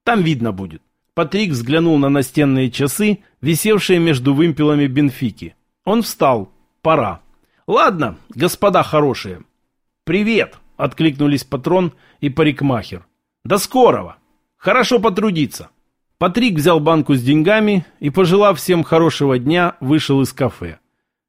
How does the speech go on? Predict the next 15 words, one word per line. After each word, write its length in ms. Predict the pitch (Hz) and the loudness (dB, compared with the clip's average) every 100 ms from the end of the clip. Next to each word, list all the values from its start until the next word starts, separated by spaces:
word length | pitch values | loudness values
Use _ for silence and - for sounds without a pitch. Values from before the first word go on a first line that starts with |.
| _ | _
Копилка 480 | 165 156 208 175 151 | -2 0 0 2 0
была 220 | 139 147 | 2 2
тяжелая, 680 | - 139 131 175 117 80 - _ _ | 2 0 2 0 0 -6 -18 _ _
кило 300 | - 165 175 | 0 2 2
пять-шесть, 800 | - 170 127 - 180 113 - _ _ _ _ | 2 -2 -2 -2 -2 -2 -6 _ _ _ _
но 120 | 143 | -2
в 80 | 175 | 0
любом 280 | 214 208 214 | 2 2 0
случае 640 | - 214 208 - 185 170 - | 0 -2 0 0 0 0 -2
легче 480 | 135 170 170 - 135 | -2 0 0 -2 -2
мучившего 560 | 151 170 147 131 143 | 0 0 -2 -2 -2
его 400 | 135 139 175 180 - - | 0 2 2 0 -4 -6
постоянного 720 | 160 - 165 165 170 151 147 | -6 0 0 2 2 2 0
чувства 400 | - 135 - 127 | 0 -4 -2 -2
вины. 400 | 123 131 107 82 | 0 -2 -2 -8